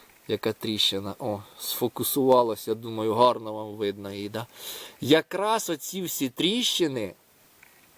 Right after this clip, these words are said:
якраз по лінії токознімальних доріжок. Ось, о, бачите, ці то,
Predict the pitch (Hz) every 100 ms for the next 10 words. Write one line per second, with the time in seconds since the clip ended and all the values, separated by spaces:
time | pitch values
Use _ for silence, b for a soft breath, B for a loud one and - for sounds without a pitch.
0 | _ _ 127 135 - 156 196 202 - 143
1 | 135 180 190 170 147 - 147 143 123 135
2 | 135 170 175 135 113 135 160 139 101 -
3 | - 107 98 151 - - 104 113 101